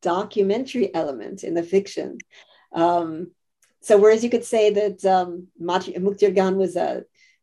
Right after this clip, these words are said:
a docufiction, you could say that, um, that Matiur Moina was a ficto documentary, <laughs> right? Um, and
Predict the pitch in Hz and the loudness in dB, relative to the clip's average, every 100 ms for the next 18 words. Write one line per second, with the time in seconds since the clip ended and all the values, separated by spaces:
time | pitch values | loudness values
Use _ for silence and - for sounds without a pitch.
0 | - 185 180 170 175 180 175 170 226 247 | -4 0 2 0 -2 -2 -2 -2 -2 -2
1 | 233 220 208 202 - 208 208 190 202 196 | -2 0 0 0 0 2 2 2 0 -2
2 | - 185 160 165 190 - _ _ _ _ | -4 -4 -2 -6 -10 -16 _ _ _ _
3 | - 180 170 - _ 175 190 180 196 208 | -6 0 0 -2 _ -4 0 2 2 2
4 | 220 208 180 175 175 175 180 - - 170 | 0 0 0 0 0 -2 -4 -8 -4 -4
5 | 170 - - - 208 202 170 165 170 - | -4 -4 -4 -2 2 2 2 0 -2 -6
6 | 180 160 - - 170 196 240 185 127 - | -10 -10 -10 -6 -2 -2 -2 -4 -4 -6
7 | - - - 247 262 - 214 - - - | -6 -6 -6 -6 -4 0 -2 -2 -12 -4
8 | 415 - - - - - - - _ 190 | -4 -4 -4 -6 -6 -12 -20 -20 _ 2
9 | 190 185 196 190 _ _ _ 214 208 208 | 4 2 -2 -12 _ _ _ 0 2 0
10 | 208 214 | -2 -6